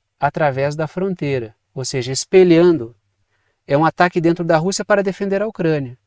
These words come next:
sendo que a Rússia avança sobre a Ucrânia para criar uma zona segura. Isso foi o que a Rússia disse sobre Kharkiv. A matéria continua. "A política não se limita à região de Kharkiv", disseram autoridades americanas ou estadunidenses.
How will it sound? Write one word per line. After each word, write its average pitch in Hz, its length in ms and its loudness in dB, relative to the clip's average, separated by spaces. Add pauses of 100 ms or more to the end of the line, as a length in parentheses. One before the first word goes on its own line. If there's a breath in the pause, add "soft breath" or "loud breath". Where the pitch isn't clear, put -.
(380)
sendo 147 260 -4
que - 120 0
a 147 40 6
Rússia 180 380 0
avança 147 460 0
sobre 139 240 -4
a 135 40 2
Ucrânia 143 320 -4
para 156 180 0
criar 156 200 0
uma 160 160 -2
zona 170 180 0
segura. 170 480 0
Isso 120 240 -10
foi 135 140 -6
o 131 40 -8
que 143 100 -8
a 135 40 -4
Rússia 139 260 -6
disse 143 240 -10
sobre 175 220 -2
Kharkiv. 127 480 -4 (1900)
A 139 80 -12
matéria 147 300 -4
continua. 165 440 -6
"A 139 120 -6
política 208 420 -2
não 214 100 -2
se 214 140 -6
limita 202 500 -2
à 170 40 0
região 160 400 0
de 160 100 -4
Kharkiv", 160 640 -2
disseram 139 380 -2
autoridades 135 640 -2
americanas 127 720 -4
ou 117 100 -2
estadunidenses. 117 1040 -6